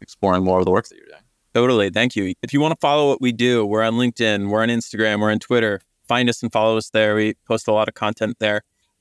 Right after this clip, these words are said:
Speaker 2: If you're a carbon buyer and you want part of your net zero portfolio to support fungal biodiversity restoration as a climate solution, call us, email us. We wanna work with you. We wanna help you deliver that. And then finally, a weird ask,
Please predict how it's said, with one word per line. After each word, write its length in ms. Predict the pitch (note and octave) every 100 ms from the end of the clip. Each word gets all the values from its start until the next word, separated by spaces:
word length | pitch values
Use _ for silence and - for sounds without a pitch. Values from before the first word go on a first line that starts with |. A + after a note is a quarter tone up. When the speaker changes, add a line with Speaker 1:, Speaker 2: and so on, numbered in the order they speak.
| _ _ _
Speaker 2:
If 180 | C3 -
you're 320 | E3+ G3+ F#3+
a 60 | C#3
carbon 400 | - D3 C#3 C3
buyer 440 | G#2+ G#2 A#2 C3+ -
and 140 | A2+
you 80 | A2+
want 260 | C3 -
part 240 | _ A#2+ B2
of 140 | A2+
your 420 | G#2 G#2 G#2+ A#2
net 220 | A#2 A2+ -
zero 320 | A2+ A2 A2+
portfolio 800 | - A#2+ - G2+ G#2 A#2 C3 D#3+
to 160 | -
support 640 | A2 - - _ G2 A#2+ -
fungal 300 | - A2 G#2
biodiversity 600 | G2 G#2 G2 F2 A2 A#2
restoration 580 | G#2 A#2+ - A#2 B2+ D#3
as 140 | A#2 -
a 20 |
climate 320 | - G2+ -
solution, 480 | - B2+ - F3 D#3+ _ _ _
call 240 | C3+ B2
us, 260 | - - - _ _
email 300 | A#2 C3 G#2+
us. 200 | F#2+ - -
We 100 | A2
wanna 400 | G2+ A2+ A#2 A2+
work 240 | A2+ -
with 180 | F2+ -
you. 200 | F#2 F#2
We 120 | G2
wanna 240 | G2 G#2 G2+
help 260 | G2+ G#2 _ _ -
you 260 | G2+ G2
deliver 340 | F#2 F#2+ G2+ F#2+
that. 200 | - - _ _ _ -
And 80 |
then 100 | C#3+
finally, 500 | C3 C#3+ E3 D#3+ C3 -
a 60 |
weird 260 | A#2 D3+ D3+
ask, 360 | A#2 A2+ -